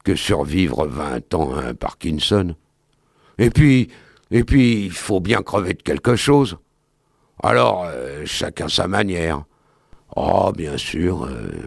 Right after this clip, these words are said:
si je pouvais choisir, je ferais comme tout le monde, hein. Je choisirais le lit.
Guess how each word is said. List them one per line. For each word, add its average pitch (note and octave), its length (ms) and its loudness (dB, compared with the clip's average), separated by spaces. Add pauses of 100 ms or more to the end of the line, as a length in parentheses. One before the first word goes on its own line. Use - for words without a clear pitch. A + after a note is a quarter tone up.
(160)
si - 220 -6
je - 120 -4
pouvais C#2 340 -2
choisir, D2+ 600 2 (840)
je D#2+ 140 0
ferais D#2+ 280 -4
comme D#2+ 260 -2
tout - 160 0
le F2 80 4
monde, E2 280 2
hein. D2 160 -4 (760)
Je B1 440 -2
choisirais C#2 720 -2
le D#2 160 2
lit. D#2+ 320 -2